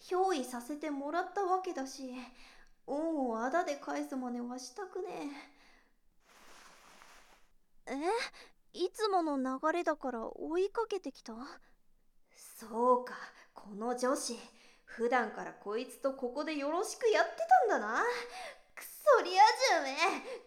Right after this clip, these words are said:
学校の保健室でセックス三昧って、どんなカップルだよ。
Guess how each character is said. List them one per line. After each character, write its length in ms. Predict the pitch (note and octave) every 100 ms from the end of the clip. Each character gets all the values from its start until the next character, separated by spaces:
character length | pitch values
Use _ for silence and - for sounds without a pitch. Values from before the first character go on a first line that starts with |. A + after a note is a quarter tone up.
| -
学 380 | - C#4+ B3 -
校 180 | F4 F4
の 120 | F4+ G#4+ G4+
保 20 |
健 160 | G4+ G4 A#4 -
室 100 | C#4
で 80 | A#3
セ 60 |
ッ 280 | C#4 - -
ク 80 | A4+
ス 60 | A#4 B4 C5 C5 A#4+
三 120 | D4
昧 80 | -
っ 40 |
て、 60 | C#4+
ど 60 |
ん 40 | C#4+
な 120 | D4 C#5+ - - C5+ E5 A5 D#5+ -
カ 140 | F4 F#4
ッ 20 | -
プ 80 |
ル 80 | F4
だ 120 | C4+
よ。 120 | B3+